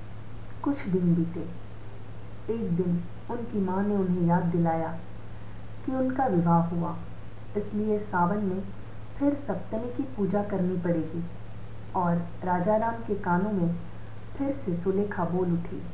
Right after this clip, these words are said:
"सप्तमी माई, हमारा विवाह करा देंगी तो हम भी हर साल सावन में इनको पूजेंगे।" इस बार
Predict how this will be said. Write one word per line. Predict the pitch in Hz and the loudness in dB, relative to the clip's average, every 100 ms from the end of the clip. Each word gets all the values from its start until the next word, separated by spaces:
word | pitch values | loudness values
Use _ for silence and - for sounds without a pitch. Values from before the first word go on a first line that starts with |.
| - - - - - - - - - - | -8 -8 -8 -8 -8 -8 -8 -8 -8 -6
"सप्तमी | 202 - 233 233 233 | -4 -4 -6 -6 -6
माई, | 220 220 214 - - - - - - | -6 -6 -6 -8 -8 -8 -8 -8 -6
हमारा | 208 202 220 208 | -2 0 2 2
विवाह | 190 175 208 | 0 0 -4
करा | - 190 185 | -4 -4 -2
देंगी | 180 208 214 - - - - - - - | 0 -2 -2 -4 -8 -8 -8 -8 -8 -6
तो | 233 | -4
हम | 208 196 | 0 2
भी | 190 - | 2 0
हर | 185 190 | -6 -6
साल | - 190 190 - - - - | -4 -2 -2 -6 -8 -8 -2
सावन | 190 196 | 0 0
में | 226 247 | -4 -4
इनको | 226 175 170 - | 0 0 0 -4
पूजेंगे।" | - 175 226 226 170 160 - - - - - - - - - - - - - - - - - 208 | -2 -2 -2 -4 -4 -4 -8 -8 -8 -8 -8 -8 -8 -8 -8 -8 -8 -8 -8 -8 -8 -8 -2 0
इस | 202 - | 0 2
बार | 170 170 | 4 4